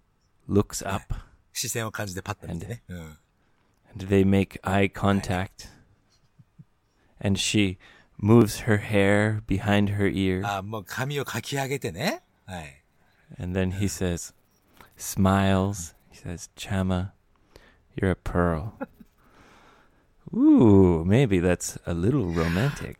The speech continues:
Speaker 2: え、リトルじゃなくてだいぶロマンティックだろ、そんなの。<laughs>
Speaker 1: Yeah,
Speaker 2: うん。
Speaker 1: well, you know, uh, a pearl
Speaker 2: はい。
Speaker 1: is, uh, inside an oyster, right?
Speaker 2: そうだね。貝の中に入ってる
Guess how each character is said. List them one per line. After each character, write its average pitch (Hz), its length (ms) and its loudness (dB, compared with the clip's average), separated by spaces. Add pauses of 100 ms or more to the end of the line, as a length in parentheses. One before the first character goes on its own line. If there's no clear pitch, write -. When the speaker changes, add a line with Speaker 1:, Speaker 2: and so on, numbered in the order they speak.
Speaker 2:
え、 135 100 -10
リ 135 220 -4
ト 240 100 -2
ル 180 80 2
じ 127 80 -2
ゃ 120 40 2
な 117 60 0
く - 40 -18
て 104 100 -8
だ 110 180 -2
い 208 60 2
ぶ 233 100 -2
ロ 226 80 -2
マ 233 140 -4
ン 240 40 -10
テ 220 80 -8
ィ - 20 -14
ッ - 20 -14
ク 143 80 -8
だ 95 80 -6
ろ、 90 80 -6
そ 90 120 -8
ん 92 40 -8
な 87 100 -10
の。 82 140 -10
<laughs> - 60 -16 (2500)
Speaker 1:
Yeah, 92 240 -16
Speaker 2:
う 151 40 -8
ん。 139 120 -4
Speaker 1:
well, 104 280 -2 (960)
you 101 140 -2
know, 107 340 4 (100)
uh, 90 380 -4
a - 140 -16
pearl 95 540 2
Speaker 2:
は - 60 -16 (1300)
い。 95 80 -8
Speaker 1:
is, 90 200 -8
uh, 82 200 -4
inside 95 720 -2
an 78 120 -4
oyster, - 680 -4
right? 98 220 -4
Speaker 2:
そ 269 160 -4
う - 20 -2
だ 202 80 -2
ね。 156 120 -6
貝 233 260 0
の 170 100 0
中 135 200 -4
に 113 80 -4
入 113 200 -4
っ - 20 -6
て 110 200 -8
る 135 340 -6